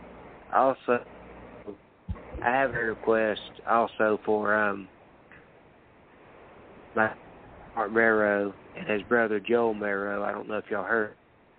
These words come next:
or not, but, uh, Joel Marrow's, um, fourteen month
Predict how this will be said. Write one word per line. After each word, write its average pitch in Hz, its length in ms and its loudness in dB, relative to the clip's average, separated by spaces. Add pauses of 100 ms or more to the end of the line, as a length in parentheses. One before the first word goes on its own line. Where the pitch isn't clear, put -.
or 101 60 -8
not, - 320 -4 (100)
but, 190 140 -10
uh, 190 280 -6 (300)
Joel 120 140 -4
Marrow's, 110 720 2
um, 101 500 -2 (1400)
fourteen 123 520 2
month 117 240 0